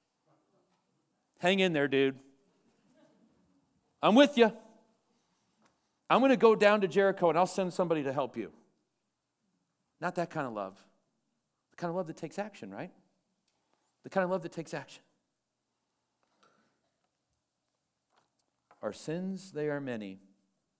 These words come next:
His mercy is more." Aren't you so thankful for that? Aren't you so thankful for that?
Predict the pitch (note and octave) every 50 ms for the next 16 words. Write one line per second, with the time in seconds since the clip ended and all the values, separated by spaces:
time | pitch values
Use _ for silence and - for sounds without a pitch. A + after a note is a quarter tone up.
0 | _ _ _ _ _ _ _ _ _ _ _ _ _ - B2 G#2+ A2+ A2+ A2+ A#2
1 | A2+ - - A2+ G#2 G2+ F#2+ A2 G#2 F#2+ F2 F2+ G2+ A2 - - A2+ - A2+ G2+
2 | - A2 G#2 F#2 - A2+ G#2 - A#2+ G#2+ A2 A2 A2 A2 _ _ _ _ _ _
3 | _ _ _ _ _ _ _ _ _ _ _ _ _ _ _ - A#2 A2+ - C3+
4 | - - B2 - A#2+ A2+ A2 A2 - A2 - - A2+ G#2 G#2+ G#2 G#2 G#2